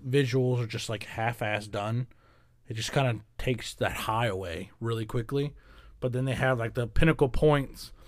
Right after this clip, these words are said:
of, like, Bane and Batman's fight, uh, when they meet again after, you know, he came out the pit,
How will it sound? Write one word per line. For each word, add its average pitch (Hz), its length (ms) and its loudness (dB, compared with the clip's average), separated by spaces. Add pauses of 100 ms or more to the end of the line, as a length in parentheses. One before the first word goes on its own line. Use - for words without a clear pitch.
(200)
of, 127 100 -2
like, 127 200 0
Bane 139 340 2
and 127 120 2
Batman's 131 480 2
fight, 135 640 2 (680)
uh, 120 300 0
when 120 180 0
they 123 120 0
meet 139 220 4
again 139 320 4
after, 127 380 4
you 131 160 2
know, 131 180 2
he 131 140 2
came 139 260 2
out 123 180 -2
the 120 60 -10
pit, 147 420 8